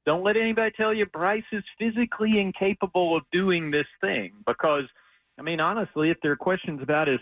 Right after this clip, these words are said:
toughness, he's been sacked forty-eight times in twelve <laughs> games, and he's still getting up and making plays. So I, I'm not concerned about that from that standpoint. I mean,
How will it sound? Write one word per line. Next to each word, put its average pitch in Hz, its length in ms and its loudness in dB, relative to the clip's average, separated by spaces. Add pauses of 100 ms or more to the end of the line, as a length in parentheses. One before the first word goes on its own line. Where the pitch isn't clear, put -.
toughness, 147 420 -2
he's 170 160 -4
been 175 260 0
sacked 180 380 0
forty-eight 175 400 0
times 170 300 0
in 127 160 -2
twelve 160 340 -2
<laughs> - 0 -
games, 156 360 -2 (100)
and 120 100 2
he's 139 180 0
still 175 380 0 (260)
getting 180 320 -2
up 160 300 0
and 110 100 -8
making 151 420 -6
plays. 113 440 -2 (140)
So 139 260 2 (400)
I, 147 260 0
I'm 156 200 0
not 180 180 2
concerned 180 540 0
about 101 320 0
that 98 320 0
from 113 120 -2
that 104 260 0
standpoint. 101 640 -2
I 101 40 0
mean, 117 200 0